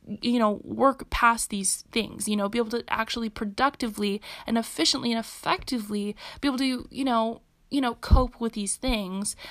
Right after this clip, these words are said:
and then also be able to reach for better emotions. Like, I shouldn't take this, this time, this space to just vent about negative things because, like, when you're, like I said, when you're ve-, when you're, when you're, when you're generating negative energy, you are going to receive more negative experiences.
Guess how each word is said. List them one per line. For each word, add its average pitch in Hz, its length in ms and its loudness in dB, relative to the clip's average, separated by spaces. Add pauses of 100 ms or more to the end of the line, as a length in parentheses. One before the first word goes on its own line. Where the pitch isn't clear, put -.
and 254 160 4
then 262 140 2
also 269 240 0
be 262 80 0
able 240 140 0
to 233 60 0
reach 262 520 0
for 208 560 -2 (840)
better 240 260 2
emotions. 262 520 -2
Like, 214 180 0 (240)
I - 80 4
shouldn't 285 300 2
take 254 280 0
this, - 420 -2
this - 280 -2 (200)
time, 202 500 2
this 196 160 -2
space 262 560 2 (240)
to 262 100 -4
just 277 220 2
vent 277 200 2
about 233 240 2
negative 220 320 -2
things 302 320 0
because, 254 260 -2
like, 262 140 0
when 262 120 0
you're, 240 260 -2
like 247 180 0
I 349 80 4
said, - 260 -2
when 220 140 -2
you're 233 120 0
ve-, - 200 -4
when 262 160 -2
you're, 277 220 -2 (100)
when 269 160 -2
you're, 269 280 -2 (240)
when 262 120 -2
you're 262 280 0 (520)
generating 285 560 4
negative 214 340 -2
energy, 196 640 -4
you 240 180 -2
are 233 140 4
going 233 280 -2
to 226 120 -6
receive 220 480 -2
more 190 160 -6
negative 185 540 -8
experiences. 220 840 -6